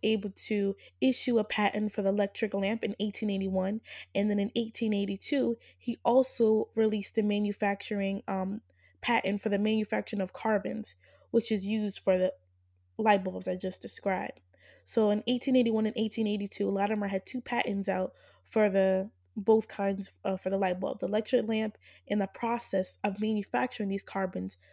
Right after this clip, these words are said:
which was the filament used in the light bulbs at the time. When Lewis Latimer was working for Maxim Hiram, he also was helped, he was also used to help install broad-scale lightning systems in New York City,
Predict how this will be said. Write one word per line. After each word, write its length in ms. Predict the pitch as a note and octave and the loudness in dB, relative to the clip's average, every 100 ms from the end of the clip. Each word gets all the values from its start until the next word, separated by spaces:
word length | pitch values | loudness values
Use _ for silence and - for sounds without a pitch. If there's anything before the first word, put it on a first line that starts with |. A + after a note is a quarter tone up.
| _ _ | _ _
which 260 | G#3+ A3 - | 0 0 0
was 100 | F#3 | -2
the 60 | |
filament 480 | F#3 - G#3 G3 - - | 0 2 2 2 -2 -6
used 380 | G3+ B3 A3+ G3 | 0 2 2 0
in 80 | F#3 | -2
the 60 | |
light 220 | F3+ F3+ | -2 -2
bulbs 220 | F#3+ F#3+ G3 | -2 -2 -4
at 100 | - | -8
the 60 | |
time. 440 | - G3+ G3 G#3+ A3 _ _ _ - _ _ | -6 -6 -4 -8 -14 _ _ _ -20 _ _
When 240 | - A3 A3+ | 0 4 6
Lewis 240 | C4 C4 | 4 4
Latimer 320 | A#3+ A3 A3 | 2 2 2
was 180 | G#3 G#3 | 0 0
working 320 | G3+ A#3 A#3 | 0 0 0
for 260 | G#3+ G#3 G3 | -2 -2 0
Maxim 480 | G3 G3 G3 - G3 | 0 -2 -2 -4 -4
Hiram, 320 | G3+ G3+ F#3+ | -2 -2 -2
he 140 | G#3+ G#3+ | -2 -2
also 580 | A3 A#3 - A#3 A3 - _ _ _ | 0 0 2 0 0 -4 _ _ _
was 540 | G3 G3+ F#3+ F#3+ - - _ _ _ - | 2 6 6 4 -6 -20 _ _ _ -4
helped, 380 | - A#3 A3+ - - | 2 2 0 -8 -2
he 120 | B3 | 0
was 160 | A#3+ A3 | 0 2
also 380 | A#3+ A#3+ - | 2 2 2
used 420 | G#3+ G3 G#3+ G3+ - | 0 2 -2 -2 -4
to 60 | |
help 180 | G#3 G#3+ | -4 -2
install 460 | G3 F#3+ G#3 F#3+ F#3 | -4 -2 0 0 0
broad-scale 760 | G#3 G#3 G#3+ - - F#3+ F#3 | 0 0 -2 -4 0 2 2
lightning 380 | G3 A#3 A#3 G3+ | 0 0 -2 -4
systems 600 | - G3 - F#3+ F#3+ G3 - - - - | -4 -8 -6 -4 -4 -6 -14 -20 -10 -2
in 160 | G#3 | 2
New 80 | G#3+ | 4
York 260 | A3 A3 - | 4 2 0
City, 520 | - A3+ A3 A3+ | 0 0 0 -4